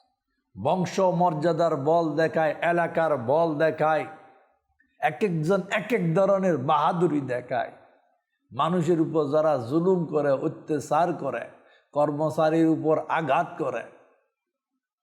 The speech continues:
রাজনীতির নামে মারামারি করে, হানাহানি করে,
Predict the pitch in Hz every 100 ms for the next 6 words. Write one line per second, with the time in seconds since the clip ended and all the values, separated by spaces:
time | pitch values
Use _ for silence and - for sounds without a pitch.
0 | _ - 143 - 165 165 151 170 165 170
1 | 170 170 165 151 147 170 175 170 165 202
2 | 196 147 175 147 143 131 165 196 180 151
3 | 139 180 202 190 147 151 143 123